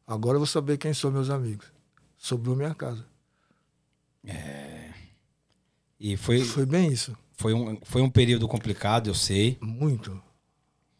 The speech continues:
Speaker 2: E a gente sabe quem é de verdade, né?
Speaker 1: Sim.
Speaker 2: A gente sabe quem é de mentira,
Speaker 1: Aham.
Speaker 2: a gente sabe quem
Speaker 1: Sim.
Speaker 2: é de verdade.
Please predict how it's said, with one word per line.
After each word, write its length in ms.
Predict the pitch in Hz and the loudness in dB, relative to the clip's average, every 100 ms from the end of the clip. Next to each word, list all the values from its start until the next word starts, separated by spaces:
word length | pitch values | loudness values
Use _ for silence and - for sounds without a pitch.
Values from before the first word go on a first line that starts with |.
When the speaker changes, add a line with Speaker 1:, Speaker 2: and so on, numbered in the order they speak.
| - _ _ _ | -20 _ _ _
Speaker 2:
E 120 | - 107 | -2 0
a 80 | |
gente 220 | 92 107 - | 2 2 2
sabe 680 | 120 117 104 95 90 95 - | 4 4 4 0 -2 -8 -10
quem 180 | - 113 | 2 2
é 60 | |
de 80 | 107 | 4
verdade, 520 | 101 92 104 127 127 | 2 0 4 4 2
né? 160 | 117 135 | 0 0
Speaker 1:
Sim. 340 | 147 147 160 135 _ _ _ _ | 0 0 0 -4 _ _ _ _
Speaker 2:
A 60 | |
gente 180 | 95 101 | -6 -4
sabe 240 | - 107 104 | 0 0 0
quem 420 | - 104 92 92 | 0 0 2 0
é 80 | 98 | -2
de 100 | 98 | -2
mentira, 420 | 98 113 107 127 | -2 0 2 4
Speaker 1:
Aham. 80 | 107 | 2
Speaker 2:
a 20 | |
gente 160 | 98 | 0
sabe 200 | - 98 | -2 -4
quem 140 | - 101 | -2 0
Speaker 1:
Sim. 60 | |
Speaker 2:
é 20 | 113 | 0
de 80 | |
verdade. 680 | 98 95 104 123 131 117 110 | 2 2 2 2 2 2 -2